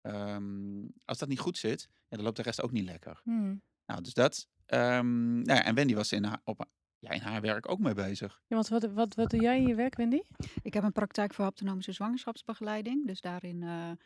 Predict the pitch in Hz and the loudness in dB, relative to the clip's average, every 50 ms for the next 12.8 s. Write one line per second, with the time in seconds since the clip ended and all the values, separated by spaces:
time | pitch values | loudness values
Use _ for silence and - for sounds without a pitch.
0 | - _ _ _ _ - 180 - 180 170 175 170 175 - 170 165 170 165 170 170 | -20 _ _ _ _ -16 -12 -8 -6 -6 -6 -6 -8 -8 -8 -6 -6 -6 -6 -6
1 | 170 - - 175 175 170 170 165 165 170 165 160 160 160 160 160 160 170 190 220 | -8 -8 -10 -8 -6 -6 -4 -6 -6 -6 -8 -8 -8 -10 -10 -10 -12 -12 -14 -16
2 | - 190 175 170 175 190 180 - - 180 160 160 160 156 156 156 147 - _ _ | -14 -10 -10 -8 -8 -8 -8 -8 -8 -8 -6 -6 -6 -8 -8 -10 -12 -14 _ _
3 | _ 185 180 - - 160 165 190 220 233 _ _ _ _ _ _ _ _ _ _ | _ -12 -10 -8 -6 -6 -4 -4 -6 -6 _ _ _ _ _ _ _ _ _ _
4 | _ - 214 202 240 226 208 202 214 208 _ _ _ _ _ _ _ _ _ _ | _ -10 -4 -2 -2 -2 -2 -2 -4 -8 _ _ _ _ _ _ _ _ _ _
5 | _ _ _ - 180 - 170 165 160 160 156 160 156 151 156 156 156 160 165 _ | _ _ _ -18 -14 -12 -10 -10 -8 -8 -6 -6 -6 -8 -8 -10 -12 -14 -18 _
6 | _ _ _ _ _ _ - 214 202 190 - 165 156 - 160 156 151 - 170 - | _ _ _ _ _ _ -16 -14 -14 -12 -10 -10 -10 -8 -10 -12 -10 -12 -12 -12
7 | - - 175 170 - - 175 165 160 160 156 151 160 - _ _ _ _ - - | -12 -12 -12 -14 -10 -10 -8 -6 -6 -6 -6 -8 -12 -14 _ _ _ _ 0 2
8 | 233 226 185 175 - 262 277 277 - - 185 190 220 233 202 208 220 208 214 - | 2 4 2 2 4 4 4 4 2 2 2 4 4 4 4 4 4 4 4 2
9 | - - 285 285 262 214 196 196 - - 202 196 190 190 - - 226 262 247 185 | 4 6 6 6 8 6 6 4 4 2 2 2 2 2 2 2 2 2 4 2
10 | 165 160 165 160 160 - - 175 214 311 403 - - - - 254 - - - 160 | 2 0 0 0 0 0 0 0 0 0 0 -4 -8 2 2 2 2 2 -4 -2
11 | - - 254 240 233 233 - - 269 277 262 247 226 214 208 208 214 226 277 - | 4 6 6 8 8 6 6 8 8 8 10 8 8 8 6 8 10 10 10 10
12 | 427 392 196 165 165 208 202 208 254 269 - - 233 196 180 | 10 10 6 6 6 6 4 2 2 0 0 0 0 0 0